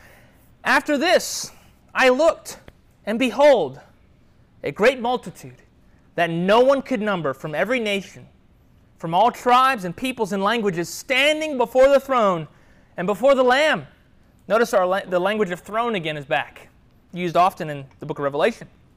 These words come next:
"And what are they? They're clothed in white robes, with palm branches in their hands, and crying out with a loud voice, 'Salvation belongs to our God, who sits on the throne, and to the Lamb.'"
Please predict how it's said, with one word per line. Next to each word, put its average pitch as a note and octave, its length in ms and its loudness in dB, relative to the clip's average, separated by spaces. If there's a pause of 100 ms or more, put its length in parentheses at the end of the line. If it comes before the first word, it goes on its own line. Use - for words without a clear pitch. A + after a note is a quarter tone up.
(1080)
"And G3+ 140 2
what C#4+ 160 6
are D4+ 160 8
they? C#4 120 4
They're C4 120 6
clothed D#4 480 4
in C4+ 140 2
white C#4+ 240 6
robes, C4+ 500 2 (460)
with - 240 -2
palm C#4+ 340 2
branches B3 680 -4 (320)
in G#3 100 -8
their G#3+ 160 2
hands, A#3+ 600 -4 (720)
and F#3 160 -6
crying D#4+ 500 0
out C#4 200 2
with B3 100 -6
a B3+ 40 2
loud B3 280 4
voice, C4 240 4
'Salvation E4+ 680 4
belongs D#4 480 4
to E4+ 120 2
our D4 140 6
God, D#4 440 6 (380)
who C#4+ 100 4
sits - 280 0
on D4+ 140 4
the C4+ 80 2
throne, C4+ 500 2 (460)
and G3 120 -8
to C4 100 0
the A#3 100 4
Lamb.'" A#3 420 0